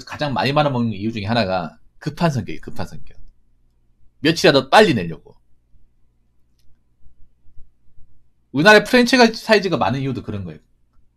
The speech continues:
급하게 빨리 낼 수 있는 게 프랜차이즈거든요. 안 그래요? 보통 장사를 하려면 기본적인 노하우가 있어야 되는데 그 노하우가 처음부터 없잖아요. 그래서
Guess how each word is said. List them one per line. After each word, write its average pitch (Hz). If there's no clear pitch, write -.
급하게 208
빨리 247
낼 160
수 160
있는 143
게 127
프랜차이즈거든요. 104
안 95
그래요? 120
보통 180
장사를 160
하려면 143
기본적인 185
노하우가 165
있어야 143
되는데 92
그 190
노하우가 185
처음부터 214
없잖아요. -
그래서 113